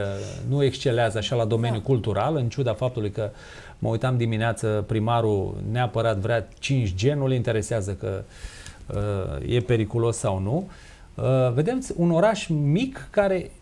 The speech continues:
Speaker 1: uh, de atunci, de la capitala europeană din două mii șapte,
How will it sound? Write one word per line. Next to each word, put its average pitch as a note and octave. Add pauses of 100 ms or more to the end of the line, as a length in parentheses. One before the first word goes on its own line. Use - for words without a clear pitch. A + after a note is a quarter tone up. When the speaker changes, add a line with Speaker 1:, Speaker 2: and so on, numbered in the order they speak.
(200)
Speaker 1:
uh, D3+ (200)
de B2
atunci, G#3
de C#3
la C3+
capitala C#3+
europeană E3
din D#3+
două E3
mii D3+
șapte, F3+